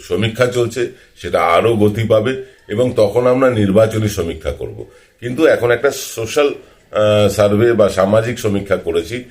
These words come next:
যাতে আমরা বুঝতে চেয়েছি যে এই যে, আহ, পাঁচশো টাকা বাড়লো, তাতে মহিলারা উপকৃত হলেন নাকি এটা ভাতা হিসেবে দেওয়া হচ্ছে বা না এটা ভিক্ষা ইত্যাদি ইত্যাদি কি ভাবছেন। এই যে,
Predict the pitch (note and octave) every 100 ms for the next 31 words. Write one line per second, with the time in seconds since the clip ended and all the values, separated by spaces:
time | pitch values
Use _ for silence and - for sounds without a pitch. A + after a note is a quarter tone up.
0 | - _ - F2+ F2+ B2+ A#2+ A#2+ G2+ F#2
1 | E2+ G#2 G2 G#2+ A#2+ - D2 D2 - _
2 | D#2+ D2+ G#2+ G#2+ - _ _ - G#2 G#2
3 | B2+ - D2+ F2+ F#2 F2 F2+ - A2+ A2
4 | A2+ G#2 F#2 F#2+ G2+ A2 G2+ F2 G2+ F2
5 | F2 F#2 F#2 F#2+ F#2 F2+ F2+ G#2+ G#2 G#2
6 | A2+ A2+ - C#2 D#2+ D#2+ F2 D#2+ D#2 -
7 | E2 - G2 G2 G#2 G2+ G2+ G2+ G2 G#2
8 | A2 - E2+ - - - - _ - F#2+
9 | G#2 F#2+ G2+ G2+ F#2+ F2+ F2+ - A#2 C#2
10 | - _ _ - G2+ A#2 A#2 A2+ A2+ A2
11 | A#2 - _ _ A#2 F2 F2+ F2 A2+ G2
12 | - _ _ _ _ - B2+ C#3 D#3+